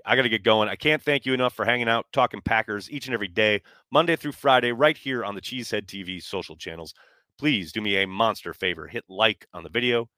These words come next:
subscribe to the channel, and then tell your friends and tell your family. Cheesehead T V, we are devoted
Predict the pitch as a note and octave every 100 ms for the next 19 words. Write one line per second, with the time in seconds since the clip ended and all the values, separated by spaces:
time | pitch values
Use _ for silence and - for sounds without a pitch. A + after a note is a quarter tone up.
0 | _ - - - A#2+ A#2+ A2 F2 D#2+ A2
1 | A#2 A2+ F2+ E2+ E2 B2 A#2+ E2+ - D3
2 | D3 - F2+ F2+ E2 - C3+ C3 B2+ -
3 | _ _ - F#3 D#3+ A2+ - F2+ E2+ A#2
4 | A2+ - B2+ G#2+ E2+ E2 D#2+ F#2 D2+